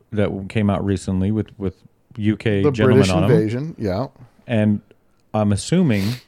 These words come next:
Speaker 1: if I know you, you are out pumping yours and talking to people and giving out stickers and hopefully doing stuff like that. So,
Speaker 2: Well, it
Speaker 1: and, and may have actually, people,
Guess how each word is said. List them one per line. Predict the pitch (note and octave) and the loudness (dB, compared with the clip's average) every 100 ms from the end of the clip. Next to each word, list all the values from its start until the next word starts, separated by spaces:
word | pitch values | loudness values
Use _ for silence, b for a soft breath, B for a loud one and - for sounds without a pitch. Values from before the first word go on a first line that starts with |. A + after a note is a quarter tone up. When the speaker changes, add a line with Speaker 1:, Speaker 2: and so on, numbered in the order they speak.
| - | -18
Speaker 1:
if | - G#2 | -10 -4
I | |
know | G2+ G2+ | 0 2
you, | G2 C3 A2 A2 B2 | 2 2 2 0 -4
you | G2+ G2+ | -4 0
are | G2+ | 0
out | - G2+ - | 0 -4 -4
pumping | B2 A#2 G2 | -4 -4 -2
yours | F#2+ G#2+ | -2 -2
and | G2+ F2+ | -2 -2
talking | G2+ F2+ F#2 | -2 -2 -4
to | |
people | E2+ G2+ - | -2 -4 -2
and | A#2 | -2
giving | G2+ F#2 | -2 -4
out | F2+ | -6
stickers | - G#2+ - G2+ G2+ | -4 -6 0 0 0
and | G2 F2+ | -2 -4
hopefully | G2 G#2 G2+ | -4 -4 -4
doing | G2 | -4
stuff | F2+ F#2+ | -6 -6
like | G2+ F2+ | -8 -4
that. | F2+ F#2 B2 _ b b b b b | -4 -4 -6 _ b b b b b
So, | - A2 A2 G#2+ - - | -4 0 0 -2 -6 -8
Speaker 2:
Well, | - D#3 C#3+ - | 0 2 2 -2
it | D#3+ | -2
Speaker 1:
and, | C3 B2+ | 0 0
and | C#3+ B2 | 2 4
may | A#2+ C#3+ | 4 4
have | D#3 A2+ A2+ | 2 0 -2
actually, | C3+ G#2 - A2+ A2 G#2 G#2+ - - - - - _ _ _ _ - | -4 -4 -2 0 0 0 -4 -14 -20 -20 -20 -20 _ _ _ _ -6
people, | B2+ - A#2+ A#2+ | -4 -2 -4 -4